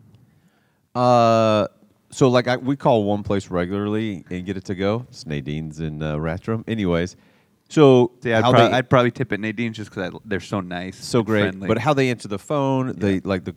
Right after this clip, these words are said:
Speaker 1: the quality of the order, the efficiency. They say it's gonna be twenty minutes. I show up in fifteen. It's ready to go. So, like, the, the over-deliver, under-promise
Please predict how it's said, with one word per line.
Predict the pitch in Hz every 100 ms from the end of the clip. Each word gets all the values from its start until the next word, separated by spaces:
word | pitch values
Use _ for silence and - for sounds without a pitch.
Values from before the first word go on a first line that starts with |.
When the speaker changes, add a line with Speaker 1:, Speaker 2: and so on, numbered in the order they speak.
| -
Speaker 1:
the | 98
quality | 82 113 110 104 95
of | 85
the | 82
order, | 76 123 117 113
the | 87
efficiency. | 82 - 123 120 107 117 113 107
They | 101 95
say | - 101
it's | -
gonna | 98
be | 87
twenty | 85 - 101
minutes. | 101 107 98
I | - 104
show | 117 101
up | -
in | 98
fifteen. | 85 98 - 127 117 107
It's | 76 87
ready | 80 78
to | 73
go. | 104 113 110 107 - _ _ _ _
So, | - 107 90 82 -
like, | 85 85 -
the, | 80 80 80 _ _ _
the | 90 -
over-deliver, | 98 113 104 95 92 98 90 76
under-promise | 92 87 82 92 82 95 113 -